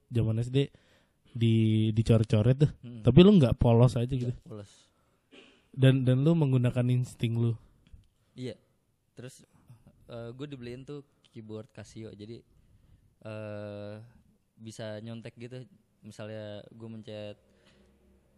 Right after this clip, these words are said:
Speaker 2: nada C doang gitu.
Speaker 1: Hmm.
Speaker 2: Ada, ada apa? Ada feature buat
Speaker 1: Men-
Speaker 2: iringannya. Nah, di situ kelihatan tuh kalau akord C tuh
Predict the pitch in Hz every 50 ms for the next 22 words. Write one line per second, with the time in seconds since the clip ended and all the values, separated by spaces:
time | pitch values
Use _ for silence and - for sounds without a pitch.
0 | _ _ _ - 117 117 110 110 113 107 104 101 98 92 - _ _ _ _ -
1 | - 123 110 107 110 117 123 131 135 127 123 135 139 143 139 113 110 110 127 139
2 | _ _ _ _ _ _ _ _ 110 113 113 113 110 107 104 107 104 104 104 104
3 | 104 101 104 - 131 139 131 117 110 113 110 107 - 117 107 - 117 107 107 113
4 | 117 117 107 107 104 107 104 104 107 107 104 104 - _ _ _ _ _ _ _
5 | _ _ _ _ _ _ _ _ _ _ _ _ _ _ - - 120 117 113 123
6 | 120 113 117 113 110 110 120 131 139 143 135 - - _ _ - 107 104 104 104
7 | 123 117 - 110 - 131 127 135 135 151 151 156 156 151 139 - - 117 117 113
8 | 113 113 110 - - _ _ - 113 113 - 120 110 - - 139 135 139 160 156
9 | 147 -